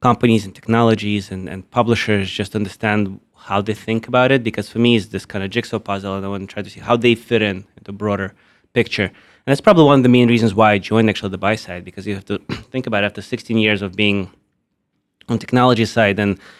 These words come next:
some sell side, I decided to join the buy side. And one of the main drivers for me was to see the broadest,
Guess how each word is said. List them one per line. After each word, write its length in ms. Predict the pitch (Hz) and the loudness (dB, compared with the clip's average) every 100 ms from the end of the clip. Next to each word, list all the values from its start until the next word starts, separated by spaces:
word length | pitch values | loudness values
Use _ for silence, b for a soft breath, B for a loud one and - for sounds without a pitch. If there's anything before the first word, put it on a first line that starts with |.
| b b | b b
some 180 | - 113 | -4 0
sell 200 | - 160 | 4 4
side, 380 | - 123 104 101 | 4 4 2 0
I 160 | 107 | -2
decided 420 | 92 104 117 113 110 | -4 -2 2 2 0
to 160 | 110 | -4
join 300 | 98 113 107 | 0 0 0
the 40 | 98 | 2
buy 200 | 127 127 | 4 4
side. 380 | - 95 92 98 | 2 -4 -4 -4
And 200 | 98 104 | -2 2
one 180 | 117 120 | 4 4
of 60 | |
the 60 | 110 | 4
main 500 | 110 117 123 120 104 | 4 4 4 4 0
drivers 480 | - 117 127 117 - | 2 4 4 2 -2
for 80 | 110 | -2
me 100 | 101 | 0
was 480 | 95 104 101 92 b b b _ _ | 0 2 2 -2 b b b _ _
to 140 | - 113 | -2 -2
see 320 | - 131 127 | -2 0 2
the 100 | 107 | 2
broadest, 960 | 101 110 113 110 110 104 - - - | 4 6 6 4 2 0 -2 -20 -20